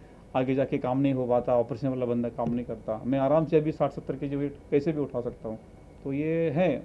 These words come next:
ऐसे normal है, तो कोई issue नहीं है। तो doctor लोगों ने बहुत support किया एसआरसीसी hospital ने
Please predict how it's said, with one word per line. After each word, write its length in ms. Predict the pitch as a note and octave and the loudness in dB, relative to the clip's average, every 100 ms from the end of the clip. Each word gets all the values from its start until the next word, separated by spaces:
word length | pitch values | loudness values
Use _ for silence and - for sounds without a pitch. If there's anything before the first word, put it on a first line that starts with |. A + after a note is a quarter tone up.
| A#2+ | -6
ऐसे 180 | - | -6
normal 320 | - C3 C3 B2+ | -2 -2 -2 -6
है, 220 | C3+ C#3+ | -8 -8
तो 60 | C3+ | -10
कोई 180 | C3 B2+ | -8 -8
issue 240 | A#2+ - | -8 -6
नहीं 180 | A#2+ A#2+ | -4 -4
है। 300 | A#2+ - - - - - - - | -8 -14 -20 -20 -20 -20 -18 -10
तो 260 | C3 B2+ B2 | -6 -4 0
doctor 280 | A#2+ - | 0 0
लोगों 200 | C3 C3+ | -2 0
ने 80 | C#3 | 0
बहुत 220 | B2+ C3+ | 0 -2
support 320 | C3+ A#2+ C3 C3+ | -2 -4 -4 -2
किया 120 | C3+ | -2
एसआरसीसी 480 | A#2+ C3+ C3+ B2+ B2+ | 0 -2 -4 -4 -4
hospital 320 | A#2+ B2+ B2+ | -4 -8 -6
ने 220 | C3 D#3+ | -6 -6